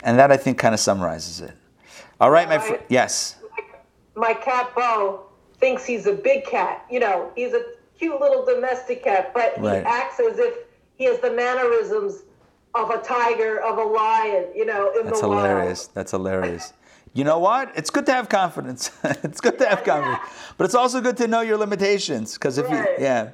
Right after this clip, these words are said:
Speaker 1: Anyway, all right, great to see everybody. I wanna wish everybody a Shabbat Shalom. Very special Shabbat this week.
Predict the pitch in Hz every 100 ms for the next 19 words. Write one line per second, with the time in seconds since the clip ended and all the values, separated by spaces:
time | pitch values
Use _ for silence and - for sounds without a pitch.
0 | - - - - - - - 131 143 127
1 | 110 101 135 151 147 135 156 156 175 175
2 | - 170 160 151 151 156 156 151 131 143
3 | 156 151 151 143 135 135 139 135 - 139
4 | 147 147 117 110 147 170 196 180 - 160
5 | 156 - 135 135 131 120 123 127 147 -